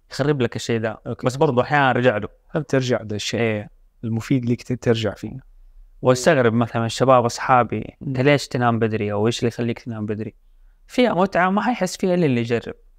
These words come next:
Speaker 2: مم.
Speaker 1: إذا ما جربت ما حتحس.
Speaker 2: جميل. جميل. طيب، آه، إيش أهم مبادئ أنت كعبد الله تشوفها تخلي الشخص يكون إنسان أفضل؟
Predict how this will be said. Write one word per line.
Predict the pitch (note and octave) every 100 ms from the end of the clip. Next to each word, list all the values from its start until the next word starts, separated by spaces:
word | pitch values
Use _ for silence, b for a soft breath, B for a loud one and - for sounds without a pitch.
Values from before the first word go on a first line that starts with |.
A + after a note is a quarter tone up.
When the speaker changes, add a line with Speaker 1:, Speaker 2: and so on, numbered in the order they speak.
| - _ - -
Speaker 2:
مم. | C#3+ B2
Speaker 1:
إذا | A#2+ C3
ما | E3
جربت | D3 E3 E3+
ما | C#3
حتحس. | - G#2+ - - _ - _ _ _ - - _ -
Speaker 2:
جميل. | A2+ A2 G2+ - - _ - - _ _ _ - -
جميل. | A#2+ A2+ - _ _ _ _
طيب، | - C3 A2 _ _ _ _ -
آه، | D3 C3 B2+ B2+ B2 B2 B2 A#2+ A#2+ - _ _ -
إيش | G3+ -
أهم | - B2+ B2 D3+ E3 _ - _ _ -
مبادئ | A2+ B2 B2+ A#2+ D3 - _ _ _ _ _ _ _ _ C3
أنت | C3
كعبد | B2 - G#2+ A#2+
الله | A#2+
تشوفها | G#2 - A2 - A2 D#3+ - - _ - - - _ - _ _ -
تخلي | - - D#3+ C3+
الشخص | A2+ - F3 - - - - _ _ _ - - _ _
يكون | A#2+ - C3+ B2
إنسان | G#2+ - C#3+ C#3+ C#3+
أفضل؟ | D3 -